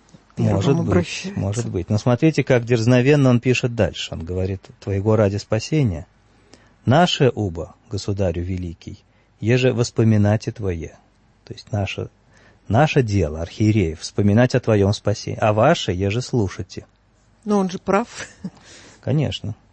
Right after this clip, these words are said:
Speaker 2: Ныне же дерзнух написать и к твоему благородству. Нечто же мало хочу воспомянуть и от божественного писания. Елико Бог вразумит мя на крепость и утверждение твоей державе.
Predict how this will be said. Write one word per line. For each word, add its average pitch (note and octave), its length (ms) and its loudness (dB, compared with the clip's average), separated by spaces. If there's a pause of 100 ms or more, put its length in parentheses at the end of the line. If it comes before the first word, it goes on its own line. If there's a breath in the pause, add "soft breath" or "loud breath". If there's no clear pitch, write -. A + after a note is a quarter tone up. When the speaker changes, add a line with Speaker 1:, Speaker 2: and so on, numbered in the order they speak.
(840 soft breath)
Speaker 2:
Ныне E3 400 6
же C#3 160 6
дерзнух B2+ 640 4
написать C3+ 540 2
и A2+ 40 0
к - 80 -20
твоему G2+ 380 2
благородству. F#2+ 840 -2 (480 soft breath)
Нечто A2+ 520 -2
же G2+ 240 -4
мало A#2 460 0
хочу - 340 -6
воспомянуть F#2+ 680 -6
и G2+ 40 -6
от F2+ 100 -6
божественного F#2 680 -8
писания. F2 640 -8 (440)
Елико F#2+ 400 -2
Бог G2+ 320 -2
вразумит F#2 540 -2
мя - 240 -6 (600 soft breath)
на G2+ 160 4
крепость C3 560 0
и - 60 -4
утверждение F#2 680 -2
твоей E2+ 360 -6
державе. E2+ 640 -6